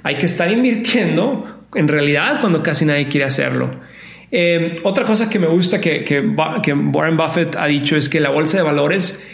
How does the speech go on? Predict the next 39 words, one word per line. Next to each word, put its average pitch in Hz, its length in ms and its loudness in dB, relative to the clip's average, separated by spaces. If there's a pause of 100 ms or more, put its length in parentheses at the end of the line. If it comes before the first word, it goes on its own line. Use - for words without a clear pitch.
(120)
es 175 140 0
una 214 140 4
máquina 214 600 0
que 151 80 -2
transfiere 151 500 0
ganancias 202 600 2
de 170 60 2
la 135 120 -2
gente 175 400 0
impaciente 233 1080 2
a 147 80 -2
la 147 120 -2
gente 170 460 0
paciente. 135 840 -4 (400)
Entonces, 151 520 0
en 147 100 0
es-, - 300 -2
en, 131 200 0
en 131 300 -2
la 127 140 -4
comunidad 185 420 2
de 170 80 0
FinHabits, 151 640 0
yo 160 120 0
quiero 165 200 0
que 156 100 0
tú 202 220 2
estés 214 400 2
situado 170 560 2
en 180 80 2
esta 165 280 -2
par-, 156 280 -2
en 147 80 2
este 151 240 0
grupo 170 580 0
de 147 140 -2
la 135 100 -2
gente 165 460 0
paciente. 139 800 -2